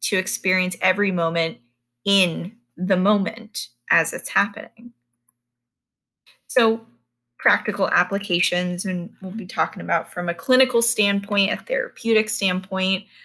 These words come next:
uh, cognitive behavioral techniques, behavioral activation exercises. These would be the technical terms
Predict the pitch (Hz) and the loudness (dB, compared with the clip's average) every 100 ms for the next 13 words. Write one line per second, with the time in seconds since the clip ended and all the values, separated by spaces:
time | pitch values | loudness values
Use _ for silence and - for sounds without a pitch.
0 | - _ - 170 160 165 165 - _ _ | -20 _ -2 2 2 2 -2 -8 _ _
1 | - 233 247 247 277 240 254 269 233 165 | 2 4 4 2 2 2 4 4 4 2
2 | - - - - - - - - - _ | 2 -6 -8 -12 -10 -8 -6 -6 -10 _
3 | _ _ 180 - 170 170 180 175 170 175 | _ _ -6 -2 -2 0 2 2 0 -4
4 | - 165 170 185 - - - - - - | -8 -4 -2 0 -2 -4 -6 -6 -6 -6
5 | - - - 113 117 208 - - - - | -2 -4 -2 -4 -4 -6 -8 -10 -20 -20
6 | _ _ 208 208 196 190 190 180 170 - | _ _ 0 2 2 2 2 0 -2 -2
7 | - 262 233 196 - 180 180 220 302 - | 0 0 0 -2 0 0 2 0 0 -4